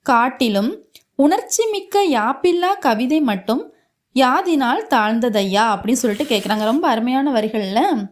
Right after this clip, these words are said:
அழகா போட்டிருக்காங்க. அதுக்கப்புறமா நான் பிச்சமூர்த்தி வந்து எப்படி வசன கவிதை விளக்குவதற்காக முதல்ல ஒரு கட்டுரை போட்டாங்களோ, அதே மாதிரி கூப்பாராவுமே வந்து என்ன செய்றாங்க, ஒரு கட்டுரை போட்டிருக்காங்க. அந்த கட்டுரையை நம்ம பார்க்கலாம்.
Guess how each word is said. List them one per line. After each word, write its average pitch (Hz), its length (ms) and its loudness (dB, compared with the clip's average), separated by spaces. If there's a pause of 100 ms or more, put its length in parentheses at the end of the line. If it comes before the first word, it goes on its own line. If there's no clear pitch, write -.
அழகா 220 360 -2
போட்டிருக்காங்க. 208 380 -2 (140)
அதுக்கப்புறமா 254 720 0
நான் 254 200 -2
பிச்சமூர்த்தி 285 600 -2
வந்து 247 420 0
எப்படி 247 240 -2
வசன 240 320 0
கவிதை 254 340 -4
விளக்குவதற்காக 226 540 -2 (140)
முதல்ல 233 240 -2
ஒரு 233 140 -2
கட்டுரை 233 420 -2
போட்டாங்களோ, 208 500 -2 (240)
அதே 226 300 0
மாதிரி 285 400 -2
கூப்பாராவுமே 269 760 -2
வந்து 220 240 -4
என்ன 220 160 -4
செய்றாங்க, 208 340 -2
ஒரு 247 200 -2
கட்டுரை 254 400 -4
போட்டிருக்காங்க. 202 600 -2 (500)
அந்த 294 260 2
கட்டுரையை 302 400 0
நம்ம 254 160 -2
பார்க்கலாம். 202 640 -2